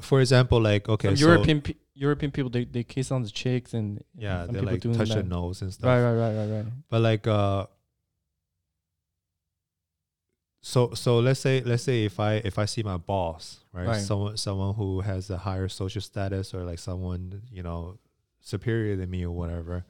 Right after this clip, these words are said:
Speaker 2: Mm-hmm.
Speaker 1: Um, did you know that you're not supposed to reach out and try to shake their ha-, they should initiate a handshake,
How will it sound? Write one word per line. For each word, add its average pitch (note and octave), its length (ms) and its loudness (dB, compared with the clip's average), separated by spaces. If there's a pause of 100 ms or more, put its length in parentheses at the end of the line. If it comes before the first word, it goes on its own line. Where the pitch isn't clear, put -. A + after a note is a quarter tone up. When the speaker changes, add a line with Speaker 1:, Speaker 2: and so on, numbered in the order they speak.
(120)
Speaker 2:
Mm-hmm. A#2 840 -8
Speaker 1:
Um, F#2 420 -6 (220)
did G2+ 180 -6
you C3+ 100 -4
know B2 260 0
that A2 300 0
you're F#2+ 140 -2
not A2 180 -2
supposed - 640 -6
to F#2+ 240 -4 (220)
reach F#2+ 340 -6
out G2 380 -2
and F2 260 -10
try F#2+ 200 -8
to F#2 80 -8
shake F2+ 300 -10
their F#2 220 -6
ha-, A#2 80 -6 (200)
they G#2 180 0
should A2+ 340 -2
initiate F2 680 -8 (140)
a E2 40 -20
handshake, E2+ 640 -8